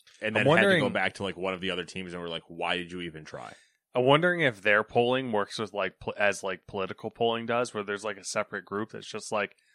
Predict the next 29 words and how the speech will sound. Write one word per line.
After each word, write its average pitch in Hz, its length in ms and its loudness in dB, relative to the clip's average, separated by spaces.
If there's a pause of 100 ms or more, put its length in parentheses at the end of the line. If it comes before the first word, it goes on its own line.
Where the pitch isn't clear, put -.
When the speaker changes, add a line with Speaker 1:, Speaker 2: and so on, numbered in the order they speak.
(360)
Speaker 2:
"Let's 202 160 2
just 226 140 0
see 214 80 4
how 196 80 8
people 185 260 2
feel 208 220 4
about 110 220 4
these 101 180 -8
things." 87 400 -8
Speaker 1:
Yeah, 98 340 -2 (200)
yeah. 82 200 -8 (1300)
Speaker 2:
And 101 120 -8
then 95 400 -2
later 95 360 0
on, 90 260 -4
the 85 240 -8
campaign 92 400 -6
finds 90 260 -8
out 90 140 -4
and 95 100 -8
be 95 60 -4
like, 90 180 -4
"Wait, 98 240 -4
you 107 200 0
asked 107 340 2
them 92 300 -2
what?" 101 380 0 (340)
Speaker 1:
Yeah, 98 300 2
it, 95 180 -6